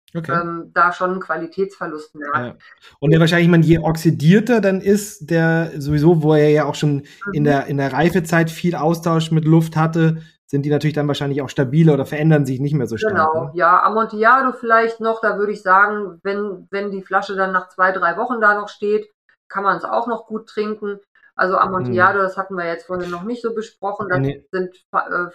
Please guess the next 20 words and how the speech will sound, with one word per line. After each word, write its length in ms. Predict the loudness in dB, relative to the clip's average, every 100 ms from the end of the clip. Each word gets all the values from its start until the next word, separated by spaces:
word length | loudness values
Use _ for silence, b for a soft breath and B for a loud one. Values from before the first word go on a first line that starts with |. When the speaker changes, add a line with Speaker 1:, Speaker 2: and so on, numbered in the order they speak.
| _
Speaker 2:
Finos 500 | -12 -6 -2 -2 -2
oder 220 | -2 -2
Manzanillas, 800 | 0 -2 -2 -4 -2 -2 -2 -2
die 120 | -4 -2
aber 180 | -2
irgendwann 460 | 0 -2 -4 -4 -4
den 100 | -6
Hefeflor 580 | -8 -8 -10 -6 -4 -4
komplett 380 | -8 -12 -14 -12
verloren 560 | -10 -4 -2 -2 0
haben 240 | 2 2 0
und 180 | -8
dann 180 | -6 -4
halt 160 | -6 -6
in 120 | -8
eine 80 | -8
wirklich 300 | -8 -10 -10
oxidative 800 | -10 -8 -10 -8 -8 -8 -10 -4
Reifung 380 | -2 -2 -4 -8
übergehen, 560 | -4 -2 -2 -4 -4